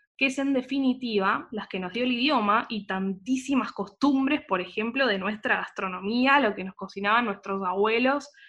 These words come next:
nuestras abuelas. Eso, eso lo tenemos de taquito. Pero después,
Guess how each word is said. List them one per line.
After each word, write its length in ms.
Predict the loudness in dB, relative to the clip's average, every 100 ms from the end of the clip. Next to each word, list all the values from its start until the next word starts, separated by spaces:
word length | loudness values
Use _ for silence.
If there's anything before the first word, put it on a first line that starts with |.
| -20 _ -6
nuestras 500 | -6 -4 -4 -4 -4
abuelas. 920 | -2 2 4 6 4 4 0 -12 _ _ _ _
Eso, 420 | -6 0 2 2 -2 _
eso 280 | -6 -2 0
lo 120 | 0
tenemos 360 | 0 0 2 2
de 100 | 0
taquito. 600 | -2 -4 -6 -8 -16 -16 _ _ -20 _ _ -2
Pero 160 | 2
después, 400 | 2 4 2 2